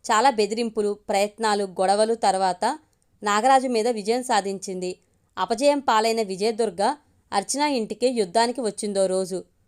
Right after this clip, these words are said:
ఆమెను సూటిగా అడిగింది అర్చన. "నీకు నీ మొగుడు పెద్ద గోండా అని, నీలాంటి ఆడవాళ్ల జీవితాలెన్నో నాశనం చేశాడని తెలుసా? అలాంటి వాడితో కాపురం చేయడానికి సిగ్గులేదు? ఈ నగల కోసం, ఈ పట్టుచీరలు, పసుపు కుంకాల కోసం ఈ సమాజంలో గూండాలకి ఉన్నత స్థానం కల్పించడంలో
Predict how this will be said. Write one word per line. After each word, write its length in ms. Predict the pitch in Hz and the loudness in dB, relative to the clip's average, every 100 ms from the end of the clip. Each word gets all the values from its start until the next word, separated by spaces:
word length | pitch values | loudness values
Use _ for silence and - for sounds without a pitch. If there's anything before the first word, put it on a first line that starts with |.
| _ _ - | _ _ -2
ఆమెను 180 | 247 | 0
సూటిగా 420 | 247 240 226 269 285 | 0 -4 -6 4 4
అడిగింది 300 | 220 220 254 | 4 2 2
అర్చన. 440 | 214 - 196 190 - _ _ _ | 0 -2 -8 -8 -10 _ _ _
"నీకు 180 | 240 262 | -6 -2
నీ 160 | 240 220 | 0 0
మొగుడు 300 | 202 196 269 | 0 -2 -2
పెద్ద 260 | 254 214 | 0 0
గోండా 380 | 208 180 190 220 | 0 -2 -2 2
అని, 260 | 220 202 190 _ _ - | 2 2 -6 _ _ -4
నీలాంటి 380 | 240 277 277 269 | 0 0 2 0
ఆడవాళ్ల 440 | 196 226 226 226 | 0 0 2 0
జీవితాలెన్నో 680 | 220 202 220 226 226 208 240 | -4 -8 -2 0 0 0 -2
నాశనం 440 | 208 185 202 240 233 | -2 -4 -4 -6 -4
చేశాడని 400 | 208 220 196 190 | -4 0 -2 -2
తెలుసా? 460 | 190 180 170 208 302 _ _ _ _ | -4 -4 -2 -4 -4 _ _ _ _
అలాంటి 300 | 214 233 226 | 0 0 0
వాడితో 340 | 208 202 226 285 | 0 0 0 -4
కాపురం 420 | 233 196 247 254 | -2 -2 -2 -4
చేయడానికి 420 | 254 226 214 214 | 0 0 -2 -6
సిగ్గులేదు? 640 | 208 175 196 226 190 262 - _ _ _ 220 | -12 -6 0 0 0 -4 -8 _ _ _ -4
ఈ 60 | |
నగల 300 | 226 185 233 | -2 0 0
కోసం, 420 | 254 214 202 202 - _ | 0 -2 -2 -8 -10 _
ఈ 60 | 220 | -12
పట్టుచీరలు, 720 | 214 196 220 - 220 208 202 - _ _ | -2 -2 0 -4 -2 -2 -6 -10 _ _
పసుపు 260 | 214 214 254 | -8 -6 -2
కుంకాల 360 | 262 240 240 | -2 0 0
కోసం 460 | 220 214 190 254 294 - _ _ | 0 -2 -4 -4 -6 -12 _ _
ఈ 80 | 233 | -4
సమాజంలో 600 | 233 202 233 247 254 269 | -2 0 0 0 0 0
గూండాలకి 580 | 202 190 226 233 214 269 | -2 -4 0 0 0 -4
ఉన్నత 280 | 196 202 | -6 -4
స్థానం 340 | 240 - 226 226 | -6 -2 -4 -2
కల్పించడంలో 840 | 214 185 208 202 196 190 196 302 | -4 -4 -6 -6 -4 -2 -2 -2